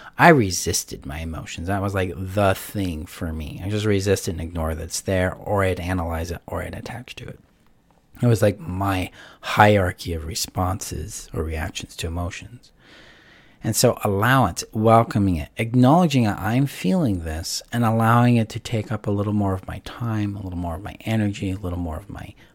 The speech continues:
focus or attention, allow me to start moving into a pattern of warmth and reception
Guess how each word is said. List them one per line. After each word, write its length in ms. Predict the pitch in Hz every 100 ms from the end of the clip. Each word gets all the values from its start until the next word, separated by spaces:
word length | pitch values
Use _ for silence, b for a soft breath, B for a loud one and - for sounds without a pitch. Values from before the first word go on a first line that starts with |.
| b
focus 720 | - - 139 151 - - -
or 60 | 87
attention, 680 | - - 131 131 98 92 - B B B B B B B
allow 200 | 110 156
me 120 | 175
to 100 | 139
start 460 | - - 120 120 123
moving 340 | 120 110 110
into 320 | 107 101 - -
a 160 | 107 101
pattern 560 | - - 123 123 127 -
of 260 | 101 90 95
warmth 440 | 101 113 143 - - -
and 160 | 101 87
reception 800 | 90 - 160 - - - 80